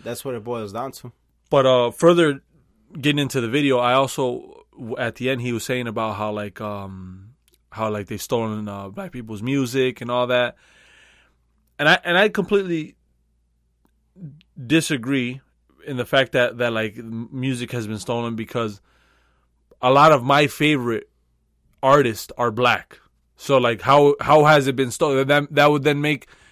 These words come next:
Speaker 2: everyone that I listen to, for the most part, white, which they're not. Actually, most of the people that I listen to that are very successful in, in, in, the, in their music are black.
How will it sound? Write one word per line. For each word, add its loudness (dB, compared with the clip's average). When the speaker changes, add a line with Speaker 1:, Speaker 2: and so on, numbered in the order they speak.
Speaker 2:
everyone 6
that 6
I 6
listen 0
to, -4
for -10
the -4
most -2
part, 2
white, 2
which -10
they're -8
not. -2
Actually, -2
most 2
of 0
the 0
people -2
that -4
I 0
listen -4
to -6
that -2
are -2
very 4
successful -8
in, -10
in, -8
in, -8
the, -8
in -8
their -4
music -4
are -8
black. -6